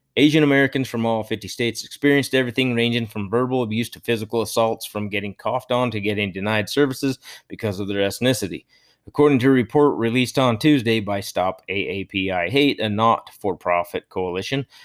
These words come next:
tracking in, uh, a not-for-profit, huh?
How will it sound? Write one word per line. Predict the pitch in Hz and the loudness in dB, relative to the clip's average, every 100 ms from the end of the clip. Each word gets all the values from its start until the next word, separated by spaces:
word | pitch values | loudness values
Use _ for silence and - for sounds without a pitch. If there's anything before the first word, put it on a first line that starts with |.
| _ - | _ -6
tracking | 98 95 104 101 | -2 -2 -2 0
in, | 110 113 _ _ _ _ _ - | 0 -2 _ _ _ _ _ -16
uh, | 92 95 | -14 -14
a | 87 | -10
not-for-profit, | 85 104 - - - 73 53 - - | -6 -4 -6 -12 -12 -10 -10 -12 -20
huh? | 87 101 | -12 -10